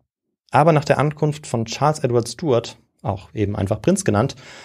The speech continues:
war von Uneinigkeit erstmal nichts zu spüren.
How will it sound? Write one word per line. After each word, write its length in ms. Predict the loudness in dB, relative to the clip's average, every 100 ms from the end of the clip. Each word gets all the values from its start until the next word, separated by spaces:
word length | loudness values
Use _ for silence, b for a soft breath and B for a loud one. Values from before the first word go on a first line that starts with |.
| B
war 180 | 2 2
von 140 | 0
Uneinigkeit 800 | 0 -2 0 0 0 0 0 0
erstmal 480 | 0 0 0 -2 0
nichts 260 | -2 -4 -8
zu 100 | -8
spüren. 420 | -8 -8 -8